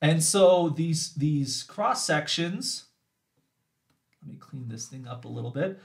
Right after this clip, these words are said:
Uh, if we now focus on the cross section right here, right, we have to find the area of, the area of a triangle.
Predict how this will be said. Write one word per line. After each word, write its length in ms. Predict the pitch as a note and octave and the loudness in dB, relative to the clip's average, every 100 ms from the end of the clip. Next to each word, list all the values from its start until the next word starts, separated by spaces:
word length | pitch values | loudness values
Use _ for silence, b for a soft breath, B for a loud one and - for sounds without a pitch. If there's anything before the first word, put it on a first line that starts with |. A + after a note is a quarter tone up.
| B B _ | B B _
Uh, 60 | C#3 | 0
if 140 | C3+ | 2
we 60 | D#3 | 2
now 180 | F3+ G#3+ | 2 0
focus 420 | - F#3+ F#3 D#3+ | 2 0 0 -2
on 120 | D#3+ | 0
the 80 | D3 | -2
cross 400 | - D#3+ D#3+ - | -2 -2 -2 0
section 440 | D3+ D3 - C3+ | -2 -2 -4 -8
right 200 | C3 B2 | -6 -8
here, 720 | A#2 - - B2+ A2+ - A#2+ - _ | -10 -16 -12 -8 -8 -10 -16 -20 _
right, 420 | C3 B2 B2+ C3+ - B B - | -12 -6 -6 -6 -10 B B -2
we 100 | C#3 | 4
have 580 | E3+ G3 F#3+ F3+ - - | 6 6 4 2 -6 -6
to 80 | |
find 320 | D#3 D#3+ D#3+ D3+ | -6 -2 0 0
the 140 | D3 | -4
area 720 | F3+ A3 G3 C#3+ B2+ B2 D3+ - _ _ | -6 -4 0 2 2 2 0 -8 _ _
of, 720 | C3+ C3+ C3+ C3 B2+ B2+ - _ _ _ _ | 2 4 4 2 0 -6 -18 _ _ _ _
the 100 | D3 | -12
area 300 | E3+ F3+ D#3+ | -6 -2 -2
of 180 | C#3+ C#3 | 0 0
a 120 | B2+ | 0
triangle. 880 | A#2 - D3+ D3 A#2 A2+ A2 D3 D#3 | -4 -4 -2 0 -2 -2 -2 -2 -4